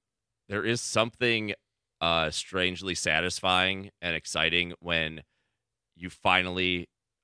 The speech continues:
ask the person that you're watching the movie with if they know what the hell is going on, because you've, but surely you've missed something, and you sit there silently for,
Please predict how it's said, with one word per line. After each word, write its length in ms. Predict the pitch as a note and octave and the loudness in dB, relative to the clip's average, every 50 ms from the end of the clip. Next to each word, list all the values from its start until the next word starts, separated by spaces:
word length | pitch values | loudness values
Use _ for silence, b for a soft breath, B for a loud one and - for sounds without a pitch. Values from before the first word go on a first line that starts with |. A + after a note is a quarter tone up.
| _ _ | _ _
ask 300 | F2 F2 F2 E2+ - - | 2 4 4 2 0 -6
the 100 | - E2+ - | -12 -14 -12
person 600 | _ - D#2+ E2 D#2 - E2+ E2 D#2 D2+ D2+ - - - | _ -4 -4 -4 -2 -2 -2 -2 -2 -4 -6 -10 -10 -8
that 120 | F2 - | -8 -6
you're 100 | - E2 | -4 -2
watching 340 | E2 D#2 D#2+ D#2+ - - D#2 | -2 0 0 -2 -2 -6 -12
the 40 | D#2 | -10
movie 300 | D2+ D2 D2+ D2 D2+ D#2+ | -8 -8 -6 -4 -4 -4
with 300 | D#2 E2 D#2+ D#2 - _ _ _ _ _ _ - | -2 -2 -2 -2 -4 _ _ _ _ _ _ -8
if 180 | E2 D#2+ - - | -8 -8 -4 0
they 140 | E2+ E2 D#2+ | 2 2 2
know 140 | D#2+ D#2+ D#2+ | 2 2 0
what 160 | D#2+ D#2+ - | -2 -2 -4
the 80 | D#2+ D#2 | -6 -8
hell 200 | - D#2+ D#2+ E2+ | -6 -4 -4 -4
is 80 | F2 - | -2 0
going 280 | A2+ G2 F#2 E2+ D2+ | 2 2 2 0 0
on, 340 | D2 C#2+ D2+ D#2+ D#2+ E2+ F2 - | 0 0 2 2 0 0 -2 -6
because 340 | F#2+ F2+ - A#2 G#2+ G2+ G#2+ | -8 -4 -2 -2 -2 -2 -2
you've, 220 | A2+ G#2+ G#2 - - _ _ - | -4 -4 -6 -8 -14 _ _ -4
but 120 | D3 - - | -4 -2 -2
surely 440 | - - - - F3+ F3 E3 D3 C#3 | 0 0 4 4 4 4 2 0 0
you've 300 | B2+ B2 A#2 F#2+ E2+ F#2+ | -2 -2 -4 -4 0 2
missed 180 | G#2+ A#2 - - | 2 2 4 4
something, 380 | - C3 B2+ - C#3 C3+ C3+ | 2 2 4 4 2 2 2
and 160 | - - G#2+ | 2 -2 -2
you 100 | A#2 A2 G2+ | -2 0 0
sit 220 | - - F#2+ F#2+ - | 0 0 0 0 2
there 120 | G#2 G#2 | 2 0
silently 680 | - - F2+ D#2 E2 F2 F2+ G2 - F#2+ G2 G2+ G2+ | 2 0 0 2 2 2 2 0 -2 0 2 2 2
for, 300 | G2 - - C#2+ C#2+ C#2 | 0 -2 -6 -6 -6 -6